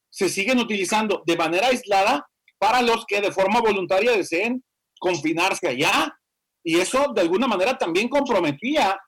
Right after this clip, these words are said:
a la, a, a las actividades del equipo,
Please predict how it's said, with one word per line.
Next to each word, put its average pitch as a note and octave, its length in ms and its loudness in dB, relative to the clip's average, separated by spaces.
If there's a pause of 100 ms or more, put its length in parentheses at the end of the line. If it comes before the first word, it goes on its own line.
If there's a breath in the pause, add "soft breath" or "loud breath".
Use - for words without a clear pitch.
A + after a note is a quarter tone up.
(280)
a D3+ 240 2
la, D#3+ 120 0
a, D#3 140 2
a D#3+ 200 -2
las E3+ 320 2
actividades F3 540 -2
del A#3 100 2
equipo, A3 580 -2